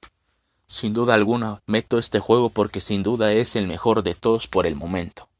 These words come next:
Sobre todo porque adaptó los bits o los pixeles bastante bien este juego. Por otro lado, la entrega tuvo tanto éxito que sacaron toda una antología completa. Metal Slug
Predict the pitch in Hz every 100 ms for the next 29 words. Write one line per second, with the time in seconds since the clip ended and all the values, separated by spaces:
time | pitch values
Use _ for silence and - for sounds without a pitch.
0 | _ _ _ _ - 107 92 95 117 120
1 | 120 101 - 92 - - _ - 107 95
2 | - 123 123 117 104 98 135 - - -
3 | 107 95 - 98 - 117 120 131 - 92
4 | - 107 110 107 107 101 95 - 98 92
5 | 104 _ _ - - _ - - _ 98
6 | 110 120 113 107 82 - - - 107 98
7 | 98 117 117 - 117 110 110 107 123 110
8 | 110 - 123 113 98 95 82 - 110 113
9 | - 120 117 117 117 120 - 101 90 80
10 | - 98 92 82 95 82 - - _ _
11 | _ 90 90 110 104 95 - 107